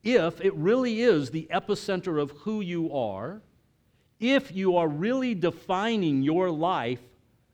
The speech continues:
vis-a-vis Jesus Christ, King of the universe, you're going to have to invest. Otherwise,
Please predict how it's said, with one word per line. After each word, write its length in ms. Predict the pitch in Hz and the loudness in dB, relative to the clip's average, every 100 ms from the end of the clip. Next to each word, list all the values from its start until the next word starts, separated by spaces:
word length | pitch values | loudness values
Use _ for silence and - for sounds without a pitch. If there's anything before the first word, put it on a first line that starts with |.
| _ | _
vis-a-vis 800 | 135 127 196 180 165 160 156 123 120 | -6 2 2 4 2 2 2 0 -4
Jesus 540 | 101 175 214 202 208 | -6 -2 -2 -2 -6
Christ, 840 | - - 160 117 110 123 - - _ _ _ _ - | -8 -4 -4 -4 -6 -10 -16 -20 _ _ _ _ -8
King 260 | 226 254 240 | -2 0 0
of 120 | 196 | 0
the 100 | 170 | -2
universe, 1000 | 160 208 208 117 110 104 151 - - - _ _ _ _ _ _ _ _ _ _ _ _ _ _ _ _ _ _ _ _ _ - | -2 -4 -4 -4 -6 -8 -10 -16 -20 -20 _ _ _ _ _ _ _ _ _ _ _ _ _ _ _ _ _ _ _ _ _ -6
you're 320 | 139 196 214 | 2 4 4
going 360 | 165 233 220 | 2 -4 -2
to 80 | 185 | -4
have 320 | 156 202 196 - | -6 -12 -12 -6
to 140 | 175 | -4
invest. 720 | 151 131 196 247 - - - _ _ _ _ _ _ _ _ _ _ _ _ _ _ _ _ _ _ _ - | -4 -4 -10 -10 -18 -20 -20 _ _ _ _ _ _ _ _ _ _ _ _ _ _ _ _ _ _ _ -2
Otherwise, 800 | 214 277 180 143 135 143 - | -2 0 2 2 0 -2 -10